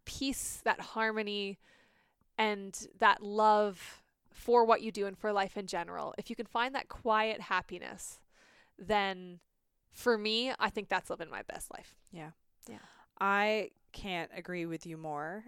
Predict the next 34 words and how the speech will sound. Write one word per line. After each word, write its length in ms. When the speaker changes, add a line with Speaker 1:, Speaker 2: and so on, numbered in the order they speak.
Speaker 2:
It's 380
Speaker 1:
Mm. 100
Speaker 2:
the, 280
yeah, 340
I 100
would 140
rather 360
have 200
a 60
steady 720
good 480
Speaker 1:
Yes. 680
Speaker 2:
than 320
spikes 440
and 120
dips. 180
Speaker 1:
Than 200
a, 240
than 320
a 140
moment 400
of 180
great 340
and 160
then 320
okay 440
the 100
rest 220
of 80
the 60
time, 160
Speaker 2:
Yeah. 120
Speaker 1:
right? 220
Like, 200